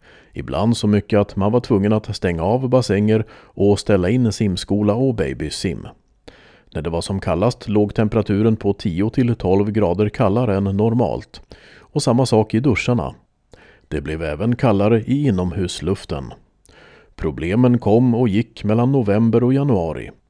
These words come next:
Då sattes ett extra värmeaggregat in som startade när det ordinarie systemet inte räckte till.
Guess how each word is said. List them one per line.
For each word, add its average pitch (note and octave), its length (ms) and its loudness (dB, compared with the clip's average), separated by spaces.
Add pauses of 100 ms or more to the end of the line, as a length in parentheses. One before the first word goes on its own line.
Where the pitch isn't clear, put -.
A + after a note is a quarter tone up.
(500)
Då D2+ 180 -4
sattes F#2+ 440 -2
ett G2 140 -4
extra A2 440 -2
värmeaggregat G#2+ 880 2
in A#2 320 4
som C3 320 2
startade A2+ 640 2
när F#2 160 0
det F2 80 -2
ordinarie G2 600 0
systemet G#2+ 580 0 (160)
inte G#2+ 320 2
räckte G#2 280 0
till. C#2 320 -2